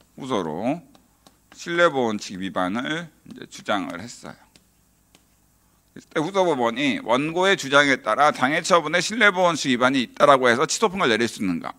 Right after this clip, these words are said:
못 내려요. 여기에 기판력에 의해서 후소법원은 전소와 동일한 기각 판결을 또 내려야 됩니다.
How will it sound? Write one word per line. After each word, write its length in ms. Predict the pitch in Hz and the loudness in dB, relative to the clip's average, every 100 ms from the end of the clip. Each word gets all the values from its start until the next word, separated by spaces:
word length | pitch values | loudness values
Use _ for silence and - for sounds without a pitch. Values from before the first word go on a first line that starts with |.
| - | -4
못 160 | 135 | -2
내려요. 340 | 151 165 117 71 - - _ _ _ _ _ _ _ _ _ _ _ _ - | 2 4 4 0 -6 -20 _ _ _ _ _ _ _ _ _ _ _ _ -2
여기에 680 | 120 139 156 165 143 - - | 0 0 2 2 2 0 -8
기판력에 680 | - 135 175 170 151 139 127 | -12 -4 -2 0 -2 -2 -2
의해서 640 | 92 87 85 110 101 82 _ _ _ _ _ _ _ _ _ _ _ _ _ _ _ _ _ _ _ | -2 -4 -6 -10 -10 -12 _ _ _ _ _ _ _ _ _ _ _ _ _ _ _ _ _ _ _
후소법원은 880 | 147 151 139 110 98 95 135 107 - _ _ _ _ _ _ | -8 -2 -2 0 -2 -4 -6 -6 -8 _ _ _ _ _ _
전소와 880 | - 139 151 151 143 151 175 185 - _ _ - | -2 0 2 4 8 8 8 6 0 _ _ -6
동일한 680 | - 123 139 135 156 196 175 | 0 4 6 8 8 6 -2
기각 380 | - 151 147 | -2 0 2
판결을 460 | - 104 90 101 113 | 2 0 0 -2 -4
또 140 | - 165 | -8 2
내려야 320 | 160 120 73 | 4 6 2
됩니다. 500 | - - 52 - | -2 -16 -20 -20